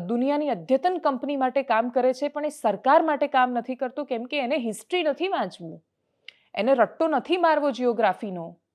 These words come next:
એણે બધું ગોખી ગોખીને પરીક્ષા નથી આપવી અને એટલે એમાં પડતો જ નથી એ માણસ. એ આઈ ટીમાં બહુ હોશિયાર છે, એ આઈમાં હોશિયાર છે, કમ્પ્યુટર્સનું એને જ્ઞાન છે, એને ખબર છે કેવી રીતે પ્રોટેક્ટ કરવાનું છે કમ્પ્યુટરને અને બાકીની સિસ્ટમને, તો એ પોતાના કામમાં લાગુ,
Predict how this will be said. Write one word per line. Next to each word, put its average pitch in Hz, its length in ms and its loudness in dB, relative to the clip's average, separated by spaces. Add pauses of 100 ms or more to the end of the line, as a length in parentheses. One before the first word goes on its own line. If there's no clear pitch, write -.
(440)
એણે 220 220 4
બધું 262 280 4
ગોખી 240 300 4
ગોખીને 269 360 0
પરીક્ષા 247 420 -2
નથી 311 280 0
આપવી 208 500 -4 (380)
અને 247 160 2
એટલે 302 220 2
એમાં 339 180 6
પડતો 302 340 4
જ 214 120 -6
નથી 190 240 -4
એ - 20 -4
માણસ. 170 380 -8
એ 247 40 2
આઈ 196 160 4
ટીમાં 302 300 2
બહુ 311 160 6
હોશિયાર 294 400 4
છે, 339 100 -6
એ 226 240 0
આઈમાં 247 280 2
હોશિયાર 269 340 0
છે, 294 140 -4
કમ્પ્યુટર્સનું 269 640 -2
એને 262 140 0
જ્ઞાન 226 340 0
છે, 285 120 -2
એને 269 120 -2
ખબર 247 260 2
છે 269 140 -6
કેવી 262 180 -4
રીતે 262 200 -4
પ્રોટેક્ટ 254 360 -6
કરવાનું 254 380 -2
છે 285 240 -2 (360)
કમ્પ્યુટરને 262 500 0
અને 269 100 -2
બાકીની 247 340 -2
સિસ્ટમને, 302 460 -4
તો 349 100 -2
એ 403 40 0
પોતાના 302 500 2
કામમાં 214 420 -2
લાગુ, 175 280 -4